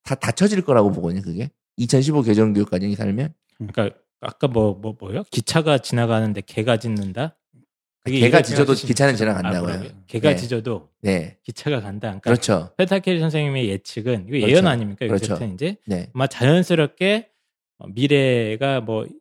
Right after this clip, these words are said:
Speaker 3: 지금 이공일오 개정교육과정 이런 게 도입이 돼서 활성화가
Speaker 1: 예.
Speaker 3: 되면 자사고의 장점이
Speaker 2: 음.
Speaker 3: 특별하게 없어질 것이다.
Speaker 1: 그렇죠. 지금 개가 짖어요, 막.
Speaker 2: 음.
Speaker 3: 어.
Speaker 1: 저 개가, 저 개는 뭐지?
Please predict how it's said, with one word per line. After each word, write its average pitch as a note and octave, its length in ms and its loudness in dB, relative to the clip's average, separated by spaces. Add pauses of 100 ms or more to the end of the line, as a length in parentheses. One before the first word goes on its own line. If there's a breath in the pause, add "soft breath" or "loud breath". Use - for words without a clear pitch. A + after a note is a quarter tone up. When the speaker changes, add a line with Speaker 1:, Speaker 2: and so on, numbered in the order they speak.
(120)
Speaker 3:
지금 B2 240 -4
이공일오 D3+ 500 4
개정교육과정 A2+ 840 0
이런 G#2+ 140 -4
게 G2+ 80 -4
도입이 A2 300 -2
돼서 G2+ 180 -10
활성화가 C#3 400 -2
Speaker 1:
예. A#2+ 60 -4
Speaker 3:
되면 D#3 360 -2
자사고의 C3+ 480 0
장점이 A#2 440 -4
Speaker 2:
음. - 20 -8
Speaker 3:
특별하게 B2 400 -4
없어질 A2 340 -4
것이다. - 140 -16 (100)
Speaker 1:
그렇죠. B2+ 240 6
지금 D#3 300 2
개가 D3+ 240 2
짖어요, A2 480 2
막. F2+ 320 -2
Speaker 2:
음. A#2 160 -18
Speaker 3:
어. D#2+ 260 -20
Speaker 1:
저 C#3 160 2
개가, C3 540 2 (100)
저 D#3 100 -8
개는 C3+ 280 -6
뭐지? A2 400 -6